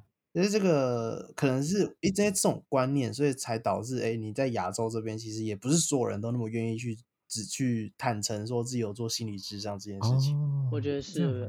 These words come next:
Speaker 2: 子，
Speaker 3: 我觉得在观念上这部分就是，
Speaker 2: 是。
Speaker 3: 呃，亚洲跟欧美这两个地区的，就是在观念上的差异就是比较大。
Speaker 2: 哦，这样子的话，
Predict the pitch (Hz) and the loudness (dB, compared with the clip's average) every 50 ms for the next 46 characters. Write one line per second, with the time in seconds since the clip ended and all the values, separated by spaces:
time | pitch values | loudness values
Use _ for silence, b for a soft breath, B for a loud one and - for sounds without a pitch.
0 | 98 - - - 147 131 117 156 160 165 160 185 190 185 160 - 170 170 180 180 | -8 -8 -6 -4 -2 0 4 4 4 4 4 4 4 4 4 4 2 2 2 0
1 | 165 151 - 180 156 151 139 147 156 147 135 156 156 139 151 156 143 135 127 139 | -2 -2 0 0 0 0 0 -2 -2 -2 -2 -2 -4 -4 -4 -4 -4 -6 -8 -10
2 | 139 135 143 147 143 131 - - - 170 151 139 131 131 131 127 127 127 - _ | -8 -6 -4 -4 -4 -4 -6 -10 -12 -10 -8 -6 -4 -4 -4 -6 -6 -10 -12 _
3 | _ - - _ - - 135 127 127 - 151 147 151 143 151 151 151 131 151 156 | _ -20 -20 _ -4 -2 -2 0 0 0 0 0 2 2 0 0 0 2 2 2
4 | 151 143 127 120 117 127 _ _ _ _ _ - 175 170 156 135 123 123 113 127 | 2 0 -2 -4 -6 -10 _ _ _ _ _ -2 0 0 0 0 -2 -6 -6 -6
5 | 127 120 117 120 - _ _ _ _ _ _ _ _ _ _ - 170 156 143 135 | -6 -4 -6 -8 -10 _ _ _ _ _ _ _ _ _ _ 0 2 2 2 2
6 | 127 - - 151 135 135 135 123 131 120 117 110 110 113 - - - _ - - | -2 -6 -6 -4 -2 -2 -2 -2 -2 -2 -2 -4 -6 -8 -12 -20 -20 _ -8 -6
7 | 143 139 139 139 147 139 131 131 - - 160 151 - - 151 151 156 151 131 156 | -4 -2 0 0 0 -2 -2 -4 -2 0 0 2 4 2 2 4 2 0 0 0
8 | 147 139 123 - 131 127 131 135 135 131 131 135 131 127 127 135 131 131 131 - | -2 -2 -2 -2 -2 0 0 0 0 -2 -2 -2 -4 -4 -2 -2 -4 -4 -6 -8
9 | - - - - 117 117 117 - - 113 107 - 147 - _ _ _ _ _ _ | -12 -12 -6 -4 -4 -4 -2 -2 -2 -2 -2 -4 -8 -20 _ _ _ _ _ _
10 | _ _ _ _ _ _ _ _ _ _ _ _ _ _ _ _ _ _ - 127 | _ _ _ _ _ _ _ _ _ _ _ _ _ _ _ _ _ _ -2 0
11 | 127 131 139 147 156 160 165 160 160 160 160 160 151 143 139 131 120 113 - - | 2 4 4 4 4 2 2 2 2 0 0 0 0 0 0 -2 -2 -4 -2 0
12 | 175 175 170 143 127 113 104 113 110 107 135 135 123 117 113 110 107 | 0 2 2 2 0 0 -2 -2 0 2 4 4 4 2 2 -2 -4